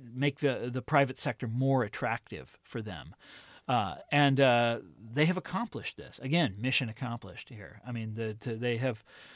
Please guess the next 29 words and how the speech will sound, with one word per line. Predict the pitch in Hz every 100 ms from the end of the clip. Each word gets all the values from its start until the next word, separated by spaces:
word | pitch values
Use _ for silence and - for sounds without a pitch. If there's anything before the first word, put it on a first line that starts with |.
| - -
you | 135
know, | 110 107 _ _ _ _ _ _ _ - -
if | 120 -
you, | 151 147
uh, | 117 101 110 - _ _ -
this | 135
is | 120 120
an |
anecdote | 120 123 123 110 107
that's, | 110 - -
that's, | 104 101 - -
that's | 101 -
related | 117 113 113 107
only | 110 117 110
slightly, | 120 101 - 101 101 _ _ - - - _ _ _ _
but, | 127 107 -
uh, | 127 104 95 76 - _ _ -
if | 127 -
you | 139 135
were, | 117 110 107 110 - 95 92
they | 160
have | 196 175
something | 180 147
in | 135
Washington | 135 131 135 127
called | 123 104
the |
pay | - - 143
gap, | 120 98 85 -